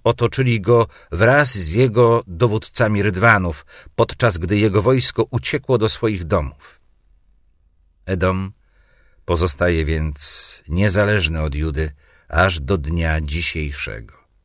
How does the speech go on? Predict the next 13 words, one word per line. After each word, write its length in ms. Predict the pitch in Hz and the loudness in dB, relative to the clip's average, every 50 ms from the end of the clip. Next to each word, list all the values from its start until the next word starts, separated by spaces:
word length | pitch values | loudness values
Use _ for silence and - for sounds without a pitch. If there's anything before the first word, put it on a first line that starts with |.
| _ _ _ _ _ _ _ _ _ _ _ _ _ _ _ _ _ _ _ _ _ _ | _ _ _ _ _ _ _ _ _ _ _ _ _ _ _ _ _ _ _ _ _ _
W 100 | _ - | _ -2
tym 200 | - 120 113 110 | 0 2 2 4
samym 420 | - - 139 143 156 156 151 143 127 | 4 4 4 2 2 2 0 -2 -2
czasie 460 | - 123 131 131 127 - - 127 120 | 0 0 0 0 0 0 0 0 0
odpadła 460 | 107 - - 110 107 117 120 117 113 | 0 -2 -4 -4 -2 0 0 0 0
również 500 | 110 110 101 98 117 110 - - - 90 87 | 0 -2 -4 -4 -2 -2 -2 -4 -4 -6 -6
Libna. 640 | 92 113 139 143 113 101 90 82 76 64 58 55 71 - _ _ _ _ _ _ _ _ _ _ _ _ _ _ _ _ _ _ _ _ _ _ _ _ - - - - | -4 -4 -4 -2 -2 -2 -2 -2 -2 -4 -8 -10 -16 -20 _ _ _ _ _ _ _ _ _ _ _ _ _ _ _ _ _ _ _ _ _ _ _ _ -20 -20 -14 -2
Pozostałe 580 | - 113 113 139 147 127 - 185 185 180 165 | 0 2 2 4 2 2 2 2 2 4 2
wydarzenia 540 | 139 151 135 135 127 120 151 147 139 131 117 | 2 2 2 2 2 2 0 0 2 2 0
związane 540 | 90 80 101 117 117 101 123 127 127 117 113 | 0 0 0 0 0 2 2 2 2 2 0
z 80 | - - | 0 -2
panowaniem 580 | - 107 107 107 95 113 127 127 117 107 104 | -2 -2 -2 0 0 0 0 0 0 0 0
Jorama, 580 | 98 98 98 98 117 139 139 104 80 76 69 | 0 2 2 2 2 0 0 -2 -2 -4 -6